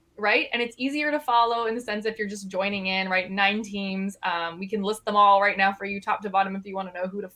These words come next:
who's the top team, so to speak, and the bottom team. Um, so it's very simple. But also, I wanna say, like,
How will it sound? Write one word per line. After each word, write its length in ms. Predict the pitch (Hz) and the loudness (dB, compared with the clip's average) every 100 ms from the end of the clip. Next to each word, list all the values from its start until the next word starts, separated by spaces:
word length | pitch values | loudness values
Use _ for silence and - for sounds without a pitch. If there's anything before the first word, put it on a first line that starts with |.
| _ | _
who's 220 | 202 208 190 | -8 -8 -4
the 240 | 180 170 | -4 -2
top 220 | 208 202 | -2 -2
team, 220 | - 202 202 | -2 -6 -6
so 120 | 190 | -6
to 60 | |
speak, 260 | 202 - 208 | -10 -10 -10
and 80 | 190 | -10
the 60 | |
bottom 260 | 170 185 196 | -2 0 0
team. 240 | 196 208 214 - - - | -4 -8 -8 -14 -8 6
Um, 180 | 208 202 | 6 6
so 100 | 262 | 2
it's 160 | 254 | 2
very 300 | 208 254 277 | 2 4 4
simple. 400 | 285 233 226 226 | 4 0 0 0
But 160 | 220 - | 0 4
also, 360 | 247 339 - 254 | 4 4 4 4
I 120 | 226 | 6
wanna 220 | 220 240 | 4 2
say, 260 | 254 208 196 | 0 -2 0
like, 180 | 185 | -2